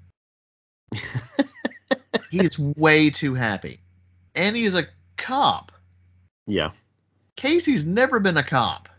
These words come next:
Speaker 1: Ca-, Casey is very not a cop. He's quite the opposite of a cop.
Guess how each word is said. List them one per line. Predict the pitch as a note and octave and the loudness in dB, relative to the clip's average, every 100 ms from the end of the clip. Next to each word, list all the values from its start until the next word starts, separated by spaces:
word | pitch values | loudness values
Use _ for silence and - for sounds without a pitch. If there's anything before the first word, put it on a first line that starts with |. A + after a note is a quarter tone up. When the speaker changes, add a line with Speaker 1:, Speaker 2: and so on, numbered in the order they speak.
| _ _ _ _ _ - | _ _ _ _ _ -10
Speaker 1:
Ca-, | - - - - - - | -10 -10 -20 -20 -20 -6
Casey | - F3+ - D4 | 2 4 6 8
is | F3 C3 A#2+ - _ _ _ _ _ _ _ _ _ | 8 4 -6 -14 _ _ _ _ _ _ _ _ _
very | B2 G#2+ D3 G3 B3 G3+ | -10 2 4 4 4 4
not | C#3 C3 C#3+ D#3+ | 4 6 6 6
a | G#2 | 2
cop. | - E2+ - - _ _ _ _ _ _ _ _ _ _ - | -2 -4 -4 -10 _ _ _ _ _ _ _ _ _ _ -4
He's | E3+ | -4
quite | - - G3+ A3 | -4 -2 0 2
the | G3+ - | 2 4
opposite | D3 D#3+ - C#3+ | 4 2 2 2
of | A#2+ G2+ | 2 -2
a | |
cop. | - G#2 - | -2 -2 -2